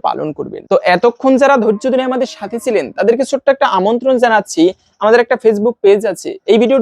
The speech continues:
ডেসক্রিপশন বক্সে সেই পেজের লিঙ্কটি দেওয়া আছে। অনুরোধ জানাচ্ছি সেই পেজটি ফলো করে আমাদের সাথে থাকবেন। আপনাদের সহযোগিতা আমাদের অনুপ্রেরণা।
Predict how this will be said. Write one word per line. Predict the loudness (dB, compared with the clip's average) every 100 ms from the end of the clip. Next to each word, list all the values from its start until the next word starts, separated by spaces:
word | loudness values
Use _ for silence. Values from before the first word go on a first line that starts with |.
| 2
ডেসক্রিপশন | 0 -2 -6 -2 0
বক্সে | -2 -4 -6
সেই | -4
পেজের | -2 -2 0 0
লিঙ্কটি | 0 2
দেওয়া | 4 4 2
আছে। | -6 -16 -20 _ -4
অনুরোধ | 0 2 2 2
জানাচ্ছি | 0 0 2 2 0 _ -10 0
সেই | 2
পেজটি | 2 0 -4 0
ফলো | 2 4
করে | 2 0
আমাদের | 0 -2 -4 _ _ -12
সাথে | -4 -2 0
থাকবেন। | 0 2 0 -2 _ _ -2
আপনাদের | 0 2 2 0 -2
সহযোগিতা | 0 0 0 -2 -2
আমাদের | 0 0 0
অনুপ্রেরণা। | -4 -4 0 0 -2